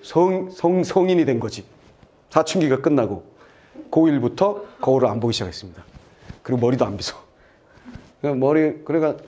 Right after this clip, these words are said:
근데 촉촉한 상태로 다닐 수 없으니까 "음" 하고 끝, 이렇게 나가는 거야. <laughs> 이렇게 나가는 거야. 그래서, 어, 내 숙소에 있는 거울은 많은 사람들이 쓰던 숙소여서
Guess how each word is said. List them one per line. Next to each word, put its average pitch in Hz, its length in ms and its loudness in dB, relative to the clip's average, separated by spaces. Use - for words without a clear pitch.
근데 175 340 0
촉촉한 233 480 2
상태로 202 320 2
다닐 147 220 2
수 165 120 -2
없으니까 131 360 -2
"음" 180 1500 2
하고 151 220 2
끝, - 240 0
이렇게 127 160 -6
나가는 104 280 -2
거야. - 140 -16
<laughs> - 720 -16
이렇게 113 160 -4
나가는 95 280 -8
거야. 92 140 -12
그래서, 156 460 2
어, 117 680 -4
내 151 140 2
숙소에 208 380 2
있는 180 180 2
거울은 117 480 0
많은 180 520 2
사람들이 151 600 2
쓰던 165 260 2
숙소여서 127 640 -2